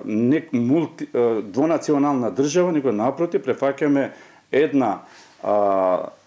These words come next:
мултиетничка Македонија со еден службен јазик, со една химна и еден устав. Во делот на, а, а, моменталната состојба, гледаме дека, а, еве, вчерашната,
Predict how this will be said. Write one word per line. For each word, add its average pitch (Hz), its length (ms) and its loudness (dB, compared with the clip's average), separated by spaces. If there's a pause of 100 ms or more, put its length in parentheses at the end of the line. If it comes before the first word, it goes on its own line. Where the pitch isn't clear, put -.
(180)
мултиетничка 175 800 0
Македонија 170 920 0
со - 280 -2
еден 156 260 2
службен 170 440 -2
јазик, 165 380 0
со 113 280 -6
една 175 300 2
химна 170 480 0 (120)
и 143 100 4
еден 127 300 2
устав. 98 340 -4 (640)
Во 104 120 2
делот 202 380 2
на, 143 600 0
а, 107 560 0 (1600)
а, 92 340 -2 (300)
моменталната 117 760 0
состојба, 147 720 -2
гледаме 151 440 0
дека, 147 600 0 (480)
а, 120 180 0
еве, 127 220 2
вчерашната, 127 880 -2